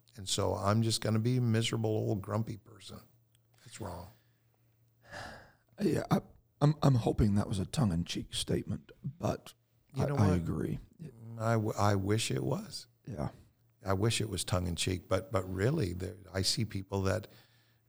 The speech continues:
Speaker 1: they sit on the pew, they're the biggest critic, they're the biggest holdback. Uh, everybody, because they wear their feelings on their sleeve,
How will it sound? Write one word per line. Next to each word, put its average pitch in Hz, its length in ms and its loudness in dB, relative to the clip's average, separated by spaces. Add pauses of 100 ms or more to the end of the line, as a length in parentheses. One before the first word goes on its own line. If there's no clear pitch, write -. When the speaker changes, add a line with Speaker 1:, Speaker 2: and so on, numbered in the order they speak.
(320)
Speaker 1:
they 98 180 0
sit 104 260 4
on 104 160 4
the 104 80 4
pew, 120 420 2
they're 95 200 2
the 87 140 -6
biggest 92 440 -2
critic, 127 440 2
they're 92 180 -8
the 87 80 -4
biggest 90 340 -4
holdback. 101 680 0 (580)
Uh, 87 380 -2 (200)
everybody, 123 580 4
because 104 600 0
they 98 180 -2
wear 104 220 2
their 113 120 0
feelings 110 420 2
on 95 100 0
their 90 80 -6
sleeve, 92 300 -4